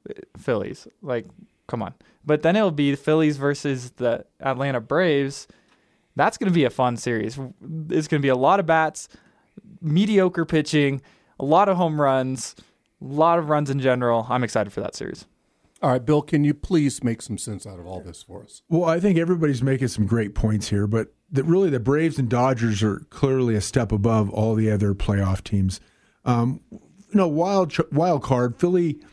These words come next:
Speaker 3: they're a bit of a long shot, but they've got a whole bunch of playoff and World Series experience. But anybody can get hot for two weeks. And, uh, I, I'd be honestly shocked,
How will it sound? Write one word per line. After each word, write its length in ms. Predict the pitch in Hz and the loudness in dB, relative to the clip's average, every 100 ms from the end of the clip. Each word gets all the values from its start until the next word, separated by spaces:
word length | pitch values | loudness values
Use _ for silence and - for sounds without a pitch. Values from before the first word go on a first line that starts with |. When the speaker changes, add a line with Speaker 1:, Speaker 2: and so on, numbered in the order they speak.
| _ _ | _ _
Speaker 3:
they're 340 | 247 247 202 208 | 0 2 2 0
a 40 | 160 | 0
bit 160 | 196 | 0
of 80 | 202 | 2
a 60 | 156 | 2
long 280 | 147 185 220 | 2 2 2
shot, 300 | 139 139 135 | 0 0 0
but 80 | 131 | 0
they've 140 | 190 | 0
got 160 | 190 135 | 2 2
a 80 | |
whole 180 | 107 175 | 2 0
bunch 240 | 170 160 135 | 0 0 0
of 80 | |
playoff 460 | - 143 143 143 127 | 0 0 2 0 2
and 120 | 117 | 2
World 240 | 120 135 127 | 2 0 0
Series 340 | 139 131 110 | 0 0 0
experience. 640 | 107 - - 139 143 147 - - _ _ | -2 -2 0 2 2 2 -2 -20 _ _
But 140 | 131 - | -2 2
anybody 640 | 156 240 233 180 160 160 | 2 2 2 0 2 -2
can 180 | - 117 | 0 0
get 200 | 127 127 | 0 0
hot 280 | 110 131 - | 0 0 0
for 140 | 113 | -2
two 240 | - 135 | 0 0
weeks. 480 | 117 117 92 - - - _ _ - | 0 -2 -4 -10 -16 -18 _ _ 0
And, 300 | 131 123 120 | 2 4 2
uh, 220 | 120 117 | 0 0
I, 220 | 127 131 - _ - | 2 0 0 _ 0
I'd 120 | 139 | 2
be 120 | 147 | 2
honestly 380 | 147 170 147 127 | 2 0 2 0
shocked, 580 | - 151 135 110 - | 0 0 0 -2 -6